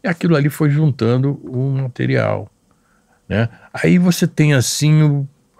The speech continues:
o primeiro registro, mil novecentos e oitenta, foi o primeiro registro, foi a campanha, campanha do Abdias Nascimento, senador Abdias do Nascimento, né, grande personalidade do movimento negro, ele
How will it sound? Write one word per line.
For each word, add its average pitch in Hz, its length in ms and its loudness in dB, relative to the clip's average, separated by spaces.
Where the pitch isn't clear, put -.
o 120 120 0
primeiro 151 560 4
registro, 113 680 0
mil 127 140 0
novecentos 135 340 0
e 131 40 2
oitenta, 127 600 -2
foi 139 260 -2
o 131 160 2
primeiro 131 420 0
registro, 135 440 -2
foi 139 220 -2
a 127 60 0
campanha, 156 680 0
campanha 151 640 0
do 123 160 2
Abdias 123 500 2
Nascimento, 127 540 0
senador 107 360 -2
Abdias 110 280 -2
do 117 120 -2
Nascimento, 107 680 -6
né, 110 180 2
grande 101 300 0
personalidade 90 800 -4
do 90 60 -2
movimento 87 440 -4
negro, 120 260 -2
ele 131 280 4